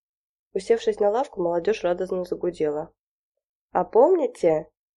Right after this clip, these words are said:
сощурилась Юлька, «как в детстве играли в испорченный телефон? Игра глупая, а ржали, как в цирке. Сыгранем?» Заставили водить Василису. «Отчего сразу я?» заворчала она для приличия,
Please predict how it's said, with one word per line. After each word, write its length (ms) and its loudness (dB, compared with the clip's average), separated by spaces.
сощурилась 680 2
Юлька, 440 -6
«как 220 -2
в 60 -8
детстве 340 2
играли 300 2
в 80 -2
испорченный 560 -2
телефон? 560 -2
Игра 260 2
глупая, 440 2
а 20 0
ржали, 300 2
как 220 -8
в 40 -20
цирке. 560 -4
Сыгранем?» 600 0
Заставили 560 2
водить 340 0
Василису. 640 -8
«Отчего 380 -2
сразу 340 2
я?» 400 4
заворчала 600 0
она 180 2
для 140 -4
приличия, 680 -6